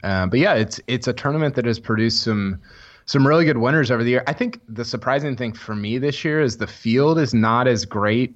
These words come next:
as it, as it usually is. Uh, I think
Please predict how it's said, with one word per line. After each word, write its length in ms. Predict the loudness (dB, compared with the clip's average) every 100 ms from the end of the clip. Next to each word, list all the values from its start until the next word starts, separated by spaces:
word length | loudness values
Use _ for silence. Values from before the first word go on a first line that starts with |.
| _
as 220 | -2 -2
it, 180 | -2 -6 _
as 160 | -4 -2
it 60 | -2
usually 560 | 0 2 4 2 4
is. 420 | 2 2 0 -4 -6 -2
Uh, 320 | 0 2 0
I 80 | 0
think 240 | 0 -2